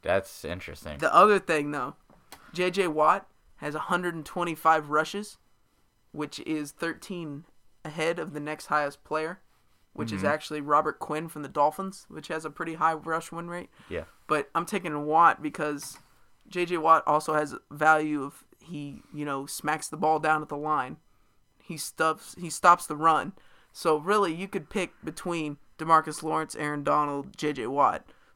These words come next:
Speaker 2: But just by the fact that J J Watt wins almost half of his rushes, I
Speaker 1: Mm-hmm.
Speaker 2: picked him.
Speaker 1: I think a lot of that, though, too, is he's got Jadeveon Clowney on the other side of the line. I think that helps him a lot, too, 'cause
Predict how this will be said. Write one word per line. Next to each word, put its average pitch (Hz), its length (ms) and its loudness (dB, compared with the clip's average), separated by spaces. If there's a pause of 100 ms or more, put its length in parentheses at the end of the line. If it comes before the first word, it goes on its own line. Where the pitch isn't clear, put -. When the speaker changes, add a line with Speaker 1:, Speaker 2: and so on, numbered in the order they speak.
(100)
Speaker 2:
But - 220 0 (560)
just 160 240 -8
by 156 180 8
the 147 100 -4
fact 151 340 0
that - 100 -8
J 151 160 -2
J 151 120 -4
Watt 156 360 4
wins 147 380 -8
almost 147 400 -6
half 147 340 -6
of 143 80 -10
his 143 180 -10 (300)
rushes, 160 580 0 (180)
I 107 60 -6
Speaker 1:
Mm-hmm. 101 160 -4
Speaker 2:
picked 147 220 -6
him. - 180 -16 (480)
Speaker 1:
I 101 80 0
think 151 260 -6 (200)
a 104 60 0
lot 104 220 6
of 104 100 4
that, 87 260 0
though, 82 320 -2
too, 85 320 -8
is - 320 -12 (360)
he's 95 140 -8
got 92 200 -2
Jadeveon 90 460 -6
Clowney 87 400 -2
on 78 100 -10
the 80 140 -10
other 90 160 -4
side 110 240 0
of 107 60 -4
the 110 60 -4
line. 113 220 0
I - 280 -20
think 143 140 -4
that 123 80 -2
helps 113 240 -4
him 101 60 -4
a 87 40 -4
lot, 78 160 -8
too, - 180 -14
'cause - 340 -14